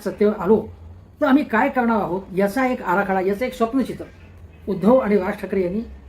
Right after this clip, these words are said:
तयार केलं पाहिजे. त्यासाठी तज्ज्ञांच्या टीम्स कामाला लावल्या पाहिजेत आणि योग्य वेळी लोकांच्या पुढे ते टाक, ठेवलं पाहिजे. केवळ भाजपला किंवा शिंदेंना शिव्या देऊन उपयोग नाही,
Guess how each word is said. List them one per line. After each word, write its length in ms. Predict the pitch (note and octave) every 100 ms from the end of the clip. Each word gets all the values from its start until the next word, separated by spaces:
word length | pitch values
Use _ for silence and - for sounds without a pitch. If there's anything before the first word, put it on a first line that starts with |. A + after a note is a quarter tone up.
| -
तयार 220 | E3 F#3+
केलं 200 | A3+ G#3+
पाहिजे. 180 | G#3 G3+
त्यासाठी 340 | G3+ - G3 A3+ - - - - - - -
तज्ज्ञांच्या 360 | F#3 A3+ A3
टीम्स 340 | A3+ B3+ C4+ -
कामाला 260 | F#3+ G3
लावल्या 220 | F#3+ F3+ F#3
पाहिजेत 600 | F3+ G#3 - - - -
आणि 140 | A#3
योग्य 240 | G#3+ A3 A3
वेळी 140 | A#3+
लोकांच्या 380 | G3 G#3 G3+ G3+
पुढे 200 | F3 F#3+
ते 120 | G3+
टाक, 280 | G3 - -
ठेवलं 180 | E3 E3
पाहिजे. 320 | - - - - - -
केवळ 240 | A3+ B3 C#4+
भाजपला 520 | F3+ F3+ B3 B3 B3+
किंवा 140 | A#3+ A#3+
शिंदेंना 340 | G3+ G#3 A3 A3+
शिव्या 260 | G#3+ F#3+ G#3+
देऊन 180 | A3
उपयोग 300 | A3+ G3+ F#3+
नाही, 260 | G3+ F3+ E3